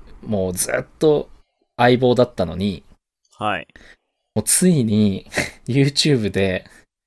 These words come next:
Speaker 1: もう更新してくださいって出るようになっちゃって。
Speaker 2: うーん。
Speaker 1: で、更新しようとしても、更新ページ飛んで、更新できませんってなって、もう一回YouTube戻ってきますと。
Speaker 2: はい。
Speaker 1: 戻ってきても、結局更新してくださいがずっと出てるから、も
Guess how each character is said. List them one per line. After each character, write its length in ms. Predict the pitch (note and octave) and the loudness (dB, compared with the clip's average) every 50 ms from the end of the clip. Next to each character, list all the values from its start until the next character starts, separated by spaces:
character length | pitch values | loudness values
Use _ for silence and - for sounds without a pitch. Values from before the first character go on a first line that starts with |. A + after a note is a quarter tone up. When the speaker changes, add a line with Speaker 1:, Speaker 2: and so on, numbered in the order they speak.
| _ _ _ _ _ _ _ _ _ _ _ | _ _ _ _ _ _ _ _ _ _ _
Speaker 1:
も 100 | - G2+ | -8 -8
う 0 | - | -4
更 240 | - B2+ C3 C#3+ | -2 0 2 2
新 160 | C3 - C#3+ C#3 | 2 2 2 2
し 80 | - | 2
て 80 | - C3 | 2 2
く 80 | C#3 | 0
だ 80 | C3+ C3+ | 0 2
さ 80 | - B2 | 2 2
い 40 | |
っ 20 | G#2+ | 0
て 80 | - F#2+ | 0 -2
出 120 | - F#2+ | 0 2
る 80 | G2 A2 | 2 2
よ 60 | G#2 | 2
う 20 | F2 | 0
に 40 | F2 | -2
な 80 | D#2+ | -6
っ 20 | - | -10
ち 80 | - - | -14 -18
ゃ 20 | |
っ 20 | |
て。 240 | - - - - - _ _ _ _ _ _ _ _ - | -16 -16 -16 -16 -16 _ _ _ _ _ _ _ _ -12
Speaker 2:
う 60 | A2+ | -10
ー 580 | A2 A2 A2 A2 G#2+ G#2 G#2 G2+ G2 F#2+ F#2+ G2+ | -10 -8 -8 -8 -10 -10 -10 -12 -12 -14 -16 -18
ん。 80 | A2 - _ _ _ _ _ - - - _ | -20 -20 _ _ _ _ _ -20 -20 -12 _
Speaker 1:
で、 100 | - A2 | -6 -4
更 160 | - - C3 C3+ | 0 0 0 2
新 140 | - D3+ | 2 0
し 120 | C3+ - D3+ | 2 4 4
よ 80 | D3 | 2
う 40 | C3+ | 4
と 80 | - B2+ | 4 0
し 80 | - | 0
て 80 | - C3+ | 2 2
も、 260 | A#2+ A#2+ A#2 A#2 G#2+ - | 2 2 2 0 0 0
更 160 | - A#2 A#2 | 0 0 0
新 180 | - C3 A#2 | 2 0 0
ペ 120 | - C3+ A#2 | 2 2 2
ー 40 | G#2 | 2
ジ 180 | G2 F#2+ - | 0 -2 -2
飛 120 | - G2+ G2+ | -2 -2 -2
ん 120 | G2 F#2+ | -2 -2
で、 200 | A#2+ C3 A#2 F#2+ | 0 0 0 0
更 140 | - - G#2+ | 0 -2 -2
新 160 | - A2+ G2+ | 0 0 -2
で 100 | F#2+ F2+ | -2 -2
き 120 | - G#2 | -2 -2
ま 80 | G#2 G#2 | -4 -2
せ 140 | - - G#2+ | -2 -2 -4
ん 40 | F#2 | -4
っ 20 | |
て 80 | - E2+ | -4 -6
な 100 | E2 - | -10 -12
っ 40 | |
て、 340 | - _ - C3 A#2+ G#2 G#2 | -10 _ -4 -4 -2 -2 -2
も 100 | G2 A#2 | -2 -2
う 20 | A2 | 0
一 40 | |
回 140 | - A#2+ A2 | 2 2 2
YouTube 480 | A2+ A#2 A#2+ A#2 - B2+ G#2+ F#2 F#2+ F2+ | 4 2 2 2 0 -2 -2 -2 -4 -6
戻 220 | F2+ F2 E2 F#2+ | -8 -8 -8 -10
っ 40 | F2+ | -12
て 180 | - - - - | -10 -10 -10 -10
き 100 | - G2+ | -8 -8
ま 120 | G2 G2 | -6 -6
す 120 | - - - | -6 -6 -8
と。 220 | - - - _ _ _ _ _ _ _ _ _ _ _ _ _ | -10 -14 -16 _ _ _ _ _ _ _ _ _ _ _ _ _
Speaker 2:
は 240 | - A2 G#2 G2 F2 | -8 -6 -4 -4 -6
い。 100 | E2 - _ _ _ _ _ _ _ _ _ _ _ - | -8 -14 _ _ _ _ _ _ _ _ _ _ _ -8
Speaker 1:
戻 180 | G#2 G#2 A#2+ A#2 | -4 -4 -4 -4
っ 60 | - | -4
て 120 | - B2+ | -6 -8
き 80 | - - | -6 -4
て 120 | - B2+ | -4 -4
も、 400 | A#2+ C#3 D3 D3 A#2+ E2 - - - | -2 -2 -2 -2 -2 -4 -6 -10 -12
結 180 | - A#2 G#2 - | -12 -12 -6 -6
局 240 | B2 G#2 - A2+ | -4 -4 -2 -4
更 180 | - - B2 A#2 | -2 0 0 0
新 160 | - - A#2 | 0 0 -2
し 80 | A2 - | -2 -2
て 80 | - | -4
く 100 | G#2+ - | -4 -2
だ 80 | G#2+ A2+ | -2 0
さ 120 | - B2 | 0 0
い 60 | G#2+ F#2+ | 2 0
が 80 | F#2+ | 0
ず 120 | F2 F#2+ F#2 | -2 -2 -4
っ 40 | |
と 120 | - - G2+ | -4 -2 0
出 120 | G#2 G#2+ | 0 0
て 120 | - G2 E2+ | 0 -2 -6
る 60 | E2+ | -8
か 140 | - E2+ - | -10 -12 -10
ら、 260 | F2 E2+ D2+ - - | -10 -10 -10 -10 -12
も 280 | - F2+ F2 E2+ - | -12 -12 -12 -12 -14